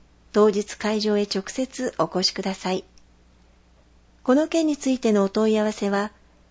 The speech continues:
絹浦東部保健所、健康支援課、心の健康推進グループまで。電話、零五六六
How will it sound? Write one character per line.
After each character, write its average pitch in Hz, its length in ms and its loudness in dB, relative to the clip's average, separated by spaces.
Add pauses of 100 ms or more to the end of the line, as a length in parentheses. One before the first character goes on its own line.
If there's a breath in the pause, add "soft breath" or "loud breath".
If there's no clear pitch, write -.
(180)
絹 277 380 4
浦 180 280 -2
東 208 200 2
部 165 100 -4
保 - 180 -6
健 185 360 -2
所、 170 240 0 (500)
健 240 260 2
康 226 220 -2
支 202 240 0
援 196 180 2
課、 175 360 -4 (720)
心 285 420 2
の 277 140 4
健 262 200 0
康 254 180 -4
推 240 280 -2
進 233 280 0
グ 220 100 2
ル 220 140 2
ー - 20 -2
プ 156 140 -6
ま 123 160 -2
で。 - 200 -6 (920)
電 185 260 2
話、 170 260 0 (520)
零 240 260 2
五 262 420 0
六 180 320 0
六 208 440 -4